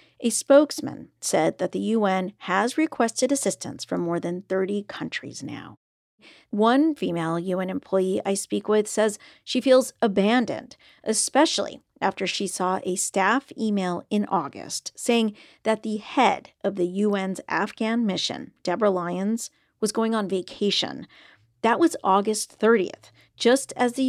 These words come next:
U S was leaving and after suicide bombers attacked the Kabul airport.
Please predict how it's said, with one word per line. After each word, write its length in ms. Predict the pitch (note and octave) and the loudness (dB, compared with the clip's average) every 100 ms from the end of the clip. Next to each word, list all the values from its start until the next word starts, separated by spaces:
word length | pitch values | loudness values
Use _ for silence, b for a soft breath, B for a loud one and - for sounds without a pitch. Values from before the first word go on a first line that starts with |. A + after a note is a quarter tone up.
| A#3+ | 4
U 120 | F3+ | 4
S 260 | F3 - - | 2 -2 -6
was 240 | F3 E3+ | -6 -4
leaving 600 | F3+ A#3+ D#4+ - D#3+ F#3 - _ - | 2 8 8 6 -6 -12 -14 _ 0
and 100 | A#3+ | 2
after 220 | C4 A3+ | 2 0
suicide 680 | A3 - C4+ B3 - F3 F3+ | -2 0 2 0 0 -6 -4
bombers 440 | F3+ F3 F3 - - | -6 -6 -8 -10 -8
attacked 500 | F3 - D3+ - - | -8 -6 -8 -8 -8
the 100 | F3+ | -8
Kabul 400 | - D#3 C#3+ - | -4 -4 -4 -6
airport. 560 | F#3+ F#3 F3+ G#2+ F#2+ - | 0 0 -2 -8 -8 -10